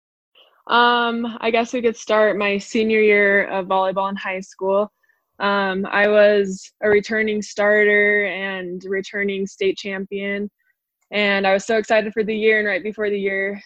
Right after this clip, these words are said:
started, um, I had that knee injury where I blew out my whole knee. I tore my A C L, M C L, meniscus. Um, I ruptured my hamstring, and my calf was shredded. So basically the worst thing that you could do, I did it to my knee.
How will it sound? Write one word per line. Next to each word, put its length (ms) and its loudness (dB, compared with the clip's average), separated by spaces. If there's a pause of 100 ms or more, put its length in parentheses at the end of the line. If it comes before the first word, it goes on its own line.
(120)
started, 760 -4 (300)
um, 220 -8
I 40 -8
had 220 -8
that 180 -6
knee 240 -6
injury 380 -2
where 360 -2
I 60 -2 (160)
blew 260 -4
out 200 -4
my 280 -8 (600)
whole 160 2
knee. 400 -2
I 60 -2
tore 200 -6
my 140 -6
A 180 -2
C 220 -4
L, 200 2
M 200 -4
C 180 -8
L, 300 -2
meniscus. 800 -4 (440)
Um, 220 -10
I 60 -8
ruptured 420 -8
my 160 -12 (100)
hamstring, 600 -8
and 100 -8
my 240 -8
calf 280 -6
was 180 -6
shredded. 480 -4
So 200 0 (400)
basically 460 0
the 140 2
worst 280 2
thing 300 -4
that 160 -2
you 140 -4
could 200 -4
do, 380 2
I 160 2
did 220 -4
it 160 -4
to 100 -12
my 160 -6
knee. 420 -4